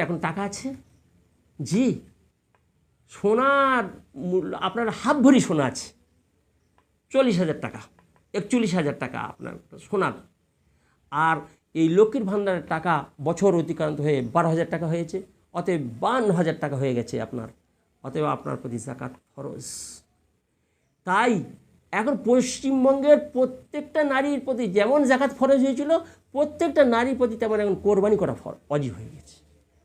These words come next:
কোরবানি করা অজীব। এই জন্য আপনাদের কাছে আমি বিশেষভাবে অনুরোধ করব, কোরবানি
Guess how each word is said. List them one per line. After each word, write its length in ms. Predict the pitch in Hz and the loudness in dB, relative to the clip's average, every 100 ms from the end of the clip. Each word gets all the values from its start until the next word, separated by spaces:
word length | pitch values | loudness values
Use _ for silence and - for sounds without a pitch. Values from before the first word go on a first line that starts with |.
| - | -2
কোরবানি 340 | 254 277 294 254 | 2 4 4 4
করা 100 | 208 156 | 2 2
অজীব। 280 | 147 185 - - - _ _ _ _ _ _ _ _ _ | 0 -2 -4 -12 -20 _ _ _ _ _ _ _ _ _
এই 120 | 151 131 143 | -6 -2 0
জন্য 200 | 165 160 123 - - _ _ _ - | 2 2 0 -4 -20 _ _ _ -8
আপনাদের 300 | 165 208 214 226 | -6 -2 -2 0
কাছে 160 | 226 254 247 | 2 2 2
আমি 160 | 277 285 226 - _ _ _ _ _ - | 0 -2 -4 -12 _ _ _ _ _ -12
বিশেষভাবে 800 | 147 240 262 370 381 285 247 247 - - 175 | 2 4 6 6 6 6 6 6 2 -4 -4
অনুরোধ 260 | 208 214 214 | -2 -2 2
করব, 180 | 190 170 156 98 - _ _ _ _ _ 196 | 4 4 2 0 -10 _ _ _ _ _ 0
কোরবানি 340 | 208 214 | 2 4